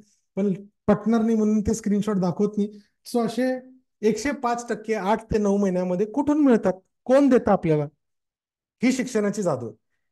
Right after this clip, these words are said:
हे तुम्हाला पण सहज करता येईल background नसताना, काहीच माहिती नसताना.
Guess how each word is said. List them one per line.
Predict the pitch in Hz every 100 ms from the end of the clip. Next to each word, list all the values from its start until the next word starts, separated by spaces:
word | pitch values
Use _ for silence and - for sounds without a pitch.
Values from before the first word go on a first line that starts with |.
| _
हे | 226 240
तुम्हाला | 233 226 247
पण | 254 262 247
सहज | 220 220 214
करता | 202 170
येईल | 208 240
background | 214 202 196 170 135
नसताना, | - 110 104 - _ -
काहीच | 175 226 - - 147
माहिती | 160 156 175
नसताना. | 151 123 120